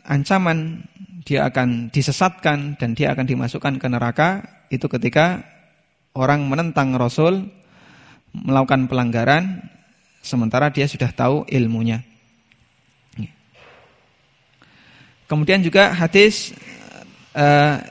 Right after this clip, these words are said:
yang dialami oleh Muawiyah Ibnul Hakam yang beliau berbicara ketika salat,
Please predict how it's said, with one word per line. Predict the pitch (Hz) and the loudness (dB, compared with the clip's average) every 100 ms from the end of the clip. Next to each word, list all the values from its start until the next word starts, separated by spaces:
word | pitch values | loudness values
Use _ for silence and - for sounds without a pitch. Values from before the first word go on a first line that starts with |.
| - | -2
yang | 156 156 | 2 2
dialami | 151 147 156 165 | 4 4 4 4
oleh | 156 180 190 - - 143 | 4 4 2 -4 -14 -6
Muawiyah | 143 143 160 156 180 190 - - - - _ _ _ _ _ _ - | -2 2 2 4 4 2 -4 -18 -20 -20 _ _ _ _ _ _ 0
Ibnul | 147 127 127 | 2 2 2
Hakam | 160 160 151 160 156 135 | 2 4 2 2 -4 -2
yang | 120 117 | -2 -2
beliau | 135 139 | 0 0
berbicara | 139 127 120 123 127 175 214 - _ _ _ _ _ _ _ - | 0 -2 0 2 4 2 0 -10 _ _ _ _ _ _ _ -6
ketika | 123 - 120 - | -4 -2 -4 0
salat, | 127 160 | 2 2